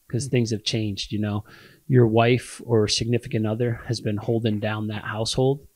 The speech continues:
Speaker 1: and it's been fine without you. The house didn't burn down.
Speaker 2: Wow.
Speaker 1: So when you come home, just be patient and just allow yourself to slowly get back into it.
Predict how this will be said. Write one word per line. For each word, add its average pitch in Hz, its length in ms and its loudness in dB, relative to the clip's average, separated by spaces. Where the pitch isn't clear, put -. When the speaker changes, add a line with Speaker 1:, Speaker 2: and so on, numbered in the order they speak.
Speaker 1:
and 139 100 -2
it's 110 120 -4
been 107 160 -4
fine 110 280 -4
without 104 360 -4
you. 104 80 -2
The 98 60 -4
house 110 200 -2
didn't 104 240 -4
burn 98 240 -4
down. 98 320 -10
Speaker 2:
Wow. 127 340 -8
Speaker 1:
So 101 340 -2
when 107 180 -2
you 113 100 0
come 113 180 -2
home, 113 300 -4
just - 280 -8
be 120 120 2
patient 120 540 0
and 110 120 -2
just 110 220 -4
allow 110 400 -2
yourself 110 520 -2
to 104 180 -4
slowly 110 520 2
get 104 240 -4
back 107 240 -4
into 104 340 -8
it. 104 160 -10